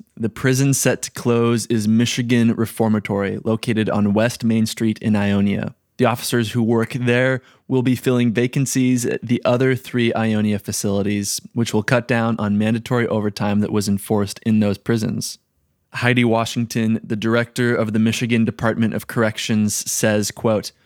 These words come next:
"This will provide much needed relief to our officers, nurses, and other employees who have worked significant overtime shifts over the past few years." Washington said the move is due to the success of the prisons,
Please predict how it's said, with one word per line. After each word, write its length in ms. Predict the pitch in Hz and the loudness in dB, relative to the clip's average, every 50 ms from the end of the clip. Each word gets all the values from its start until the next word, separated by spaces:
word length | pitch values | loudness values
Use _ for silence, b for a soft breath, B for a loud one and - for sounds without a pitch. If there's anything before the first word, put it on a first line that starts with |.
| - | -4
"This 160 | - 123 - | -4 -2 0
will 80 | - 139 | 0 -2
provide 480 | 131 - 143 120 117 117 113 110 110 113 | 0 0 -2 0 2 2 2 2 2 2
much 300 | 117 120 127 123 - - | 2 2 0 -2 -2 -2
needed 260 | 135 127 127 120 107 | 0 0 0 0 0
relief 380 | 113 117 113 113 113 110 - | 2 2 2 2 2 0 0
to 80 | - 123 | 0 0
our 120 | 110 107 | 0 2
officers, 720 | - 107 101 101 - 117 - - 110 107 104 104 98 - - | 2 0 -2 -4 -6 -6 -4 -2 -2 0 0 -2 -4 -4 -2
nurses, 600 | - 113 120 120 113 - 127 120 120 113 - - | 0 2 2 2 2 2 2 2 2 0 -2 -2
and 160 | - 113 110 | -2 -2 0
other 280 | - 113 117 120 127 127 | 2 0 2 2 2 2
employees 640 | 113 120 113 - 120 110 104 101 98 104 104 101 - | 0 0 -2 -2 0 0 0 0 0 0 -2 -2 -4
who 180 | - - 117 | -6 -2 0
have 120 | 110 101 101 | 0 0 2
worked 300 | 110 110 107 110 - - | 0 0 0 -2 -4 -6
significant 720 | - - 110 107 110 110 117 113 - 117 - 131 123 - - | -6 -4 0 2 2 2 2 2 0 -2 0 0 0 0 0
overtime 460 | 120 107 113 113 - 120 110 110 110 | 0 0 0 -2 -2 0 0 0 0
shifts 580 | 104 - - 104 101 - - - - - - - - - | -2 -2 -2 -2 -2 -2 -6 -10 -8 -8 -8 -10 -10 -6
over 180 | - 110 104 107 | -4 -2 0 0
the 100 | 104 101 | -2 -2
past 280 | - 101 101 98 - | -2 -2 -2 -2 -4
few 160 | - - - 107 | -6 -4 -2 0
years." 540 | 107 107 120 110 107 - - - - - _ _ _ _ _ _ - | 2 2 2 0 0 -4 -6 -10 -12 -14 _ _ _ _ _ _ -2
Washington 540 | - 120 127 - - 139 127 - 131 127 123 | 0 2 2 2 0 -2 -2 0 0 0 2
said 280 | - 127 123 123 117 | 2 2 2 2 2
the 80 | 110 117 | 0 0
move 320 | 120 120 117 120 120 110 | 2 2 2 2 2 2
is 160 | 98 113 110 | 0 -2 -2
due 200 | 107 - 120 120 | 0 0 0 0
to 100 | 110 - | 0 0
the 100 | 107 107 | -2 -2
success 580 | 98 - - - - - - 151 143 156 147 - | -2 -2 -6 -6 -4 -2 2 2 2 2 0 -2
of 200 | - 127 123 123 | -4 -4 -4 -4
the 60 | 127 | -4
prisons, 580 | - - 131 117 113 120 117 117 113 110 - | -4 -2 -2 -2 0 0 0 0 0 -2 -6